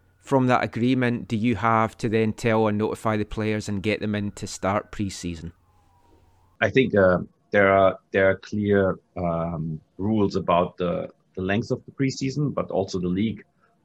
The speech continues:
Speaker 2: uh, is not only looking at that. The league is also looking at, uh, at, uh, protocols to get the players in safe with flights and quarantine, not only for the Canadian teams, also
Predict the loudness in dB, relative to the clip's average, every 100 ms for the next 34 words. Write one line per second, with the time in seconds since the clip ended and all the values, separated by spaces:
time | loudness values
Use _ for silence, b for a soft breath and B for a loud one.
0 | -12 -6 -4 -2 0 2 4 4 2 2
1 | 0 0 0 2 2 2 -2 -2 -2 0
2 | 0 0 -2 -2 -2 0 -2 -2 -4 -2
3 | 0 -2 -4 -6 -10 -10 -10 -10 -2 0
4 | 0 0 -2 -2 -6 -14 -8 -6 0 -2
5 | -2 -2 0 0 -2 -6 0 2 2 0
6 | -10 _ _ _ _ _ -8 -6 0 4
7 | 6 6 0 0 2 4 2 0 0 0
8 | -2 0 2 4 2 0 -2 -2 -2 0
9 | 0 -2 -2 -4 -2 -6 -2 -2 -2